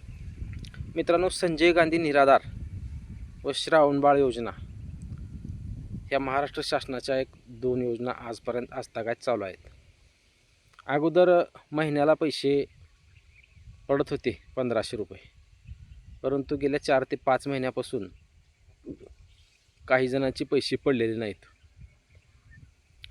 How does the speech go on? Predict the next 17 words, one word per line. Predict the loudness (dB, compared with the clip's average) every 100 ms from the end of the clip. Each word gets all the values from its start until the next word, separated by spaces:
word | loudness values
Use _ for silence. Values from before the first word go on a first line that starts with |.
| -20 -12
आणि | -6 0
जे | 2
निराधार | 2 4 6 4
लोक | 4 2 4
आहेत, | 2 0 -16 _ _ -20 _ _ -20 -20 -8
आज | -4 -2
निराधार | 0 2 2 0
लोकांची | 0 0 -2 -2
कंडिशन | -4 -4 -4 -6
खूप | -2 -2 -2 -8
खराब | -6 -4 -4
झालेली | -6 -6
आहे. | -10 _ _ _ _ _ _ _ _ -10
एकतर | -6 -2
मुलं | 0 2 2
सांभाळत | 2 2 4 4 2
नाहीत, | 0 -2